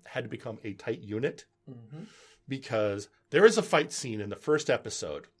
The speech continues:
Speaker 1: where Geralt is taking on a gang of about eight people.
Speaker 2: Wow.
Speaker 1: Done as a oneer.
Speaker 2: As in a single shot.
Speaker 1: A single shot.
Speaker 2: Impressive.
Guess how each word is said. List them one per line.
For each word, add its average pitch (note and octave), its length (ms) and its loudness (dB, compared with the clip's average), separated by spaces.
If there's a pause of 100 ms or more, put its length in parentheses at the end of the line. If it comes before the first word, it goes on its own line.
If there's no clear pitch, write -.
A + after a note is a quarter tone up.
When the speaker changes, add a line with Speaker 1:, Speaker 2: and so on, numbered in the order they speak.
(1160)
Speaker 1:
where A2 200 0
Geralt B2 360 2
is A2+ 80 -8
taking B2 340 -4
on G#2 140 -2
a F#2 100 -8 (340)
gang A#2+ 320 -2
of G#2+ 120 0
about G2+ 320 0
eight B2+ 240 -8
people. - 420 -8 (220)
Speaker 2:
Wow. A2+ 340 -8 (180)
Speaker 1:
Done C3 200 4
as B2 180 2
a A#2+ 40 6
oneer. G2+ 520 0 (960)
Speaker 2:
As C#3+ 180 -2
in D3 80 -6
a C3 60 -4
single E3 320 -2
shot. C#3+ 400 -4
Speaker 1:
A A2 120 2
single C#3+ 440 6
shot. G2 500 -2
Speaker 2:
Impressive. D3+ 720 -4